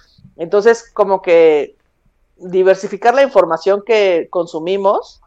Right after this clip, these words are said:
también está bien. Busquen en fuentes oficiales, no nada más se queden con un tweet que vieron, con un hilo,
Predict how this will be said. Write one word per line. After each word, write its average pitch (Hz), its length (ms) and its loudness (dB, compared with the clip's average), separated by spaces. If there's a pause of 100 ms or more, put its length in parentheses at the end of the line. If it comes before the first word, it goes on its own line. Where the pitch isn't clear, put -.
(100)
también 175 300 -2
está 180 240 0
bien. 156 220 -4
Busquen 190 320 -4
en 160 120 -10
fuentes 170 560 -6 (300)
oficiales, 175 920 -2
no 180 120 -6
nada 185 140 -2
más 185 80 -4
se 170 80 -10
queden 180 220 -6
con 165 180 -6
un 190 100 -10
tweet 190 320 -4
que 160 120 -6
vieron, 165 420 -4
con 156 200 -8
un 175 220 -8
hilo, 165 640 -4